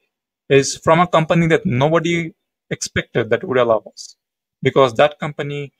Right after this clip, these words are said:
had, like, a very negative reputation about people's data. They, the people thought that they're only self-centered,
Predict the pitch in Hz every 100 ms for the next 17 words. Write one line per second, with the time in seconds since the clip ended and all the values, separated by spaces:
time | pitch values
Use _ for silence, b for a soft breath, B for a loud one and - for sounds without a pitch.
0 | _ _ _ 139 123 _ _ _ _ _
1 | 131 123 110 139 165 185 175 143 143 151
2 | 139 - - - 139 120 160 139 131 -
3 | 131 117 117 113 - _ _ _ _ 135
4 | - 123 113 - 143 139 135 135 131 _
5 | _ _ _ - 127 127 123 185 226 175
6 | - 131 139 - - 139 127 117 120 120
7 | _ - 135 127 135 135 139 131 120 -
8 | 135 - - 135 - 131 127 123